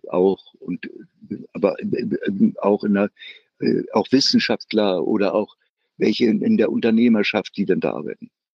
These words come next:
Äh, da war eine interessante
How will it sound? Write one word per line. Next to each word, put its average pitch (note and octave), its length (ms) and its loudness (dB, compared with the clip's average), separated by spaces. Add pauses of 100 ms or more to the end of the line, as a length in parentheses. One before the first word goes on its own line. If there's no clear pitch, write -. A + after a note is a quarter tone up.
(460)
Äh, - 160 -6 (600)
da G2 120 -2
war B2 80 2
eine C#3 140 4
interessante C3 760 0